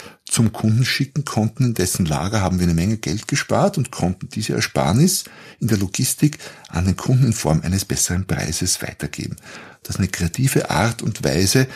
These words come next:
Preise zu senken, ohne Geld zu verlieren. Ein Win-Win klassischer Art. Das wird nicht überall gehen, aber es gibt durchaus F-, Fälle, wo das Sinn macht und wo das ein gangbarer Weg ist.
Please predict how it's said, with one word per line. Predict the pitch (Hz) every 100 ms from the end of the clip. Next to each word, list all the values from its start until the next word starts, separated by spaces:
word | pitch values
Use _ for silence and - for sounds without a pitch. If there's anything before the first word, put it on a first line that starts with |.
| - -
Preise | - 87 123 156
zu | 160 170
senken, | - 113 131 -
ohne | - 76 92 104 101 - -
Geld | - 82 - -
zu | - -
verlieren. | - 80 - - -
Ein | - 123 120
Win-Win | 127 95 90 85 80 -
klassischer | - - - - - -
Art. | - - - - - _ _ - - - - _ _ _ _ _ _ _ -
Das | 90 -
wird | 123
nicht | 160
überall | 160 160 143
gehen, | 143 92 127 247
aber | - 73 151 -
es | -
gibt | - -
durchaus | - 113 120 - - -
F-, | - -
Fälle, | - 71 101 131
wo | 104
das | 101 104
Sinn | - 113
macht | 135 117 -
und | 101
wo | -
das | 92 -
ein |
gangbarer | - - - 87 87
Weg | 71 -
ist. | - -